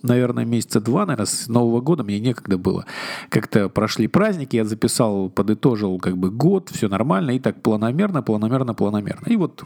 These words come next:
к новостям переходим. Новости такие. В чем вообще сейчас обстоят дела самые важные мои?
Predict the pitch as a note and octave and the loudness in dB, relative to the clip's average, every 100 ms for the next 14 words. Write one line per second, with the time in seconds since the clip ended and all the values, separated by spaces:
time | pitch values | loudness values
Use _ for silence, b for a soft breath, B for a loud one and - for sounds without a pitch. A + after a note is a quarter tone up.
0 | - B2 C3 B2+ - F3+ D#3+ A#2+ A2 G2+ | -4 2 4 2 2 -2 2 0 2 0
1 | - - _ - - C#3+ F#3 - C3+ C3+ | 0 -12 _ -20 0 2 2 2 0 0
2 | B2+ - - _ _ _ - - - - | 0 -4 -6 _ _ _ -20 -20 -10 -10
3 | - - - D3 C3+ C#3 _ _ - - | -10 0 2 2 -2 -12 _ _ 0 0
4 | - C3+ B2+ A2 - F#2+ - G#2 G2+ - | 4 2 2 0 -4 0 2 0 -2 -2
5 | - G2+ F#2+ G2+ B2+ D#3 - G2+ G2+ G2+ | 0 0 0 0 2 0 -2 0 0 0
6 | F#2 F2+ F#2 G2 F#2+ | -2 -4 -2 0 -2